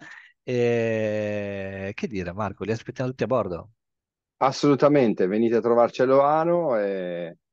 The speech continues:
Speaker 2: venite a vederla, perché oggi c'è, domani non si sa.
Speaker 1: Lo vedremo.
Speaker 2: <laughs>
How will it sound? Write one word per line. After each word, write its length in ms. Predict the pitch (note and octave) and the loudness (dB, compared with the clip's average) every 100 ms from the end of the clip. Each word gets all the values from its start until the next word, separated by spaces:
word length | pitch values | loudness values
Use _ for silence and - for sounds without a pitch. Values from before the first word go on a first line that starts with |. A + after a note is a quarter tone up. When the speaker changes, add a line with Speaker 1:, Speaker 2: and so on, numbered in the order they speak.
| _ - | _ -10
Speaker 2:
venite 320 | G#2 A2 B2+ | -6 0 2
a 40 | |
vederla, 480 | B2 A#2+ A#2+ A#2 C3+ | 4 4 4 4 0
perché 320 | A#2+ F#2 F#2+ | -2 -4 -2
oggi 300 | A2+ C3+ C#3 | 2 0 -2
c'è, 320 | - C3 C#3+ | -4 -4 -2
domani 440 | B2 A2 A#2 C#3 C#3 | -4 -6 -6 -8 -14
non 140 | C3 | -18
si 120 | B2 A#2 | -18 -18
sa. 200 | - - _ _ _ _ _ _ - E3 D#3 - | -18 -18 _ _ _ _ _ _ -4 -2 -2 0
Speaker 1:
Lo 140 | C3+ | 0
vedremo. 520 | E3 D3 C3 A2+ A2 | 2 2 0 0 -4
Speaker 2:
<laughs> 100 | A#2 | -6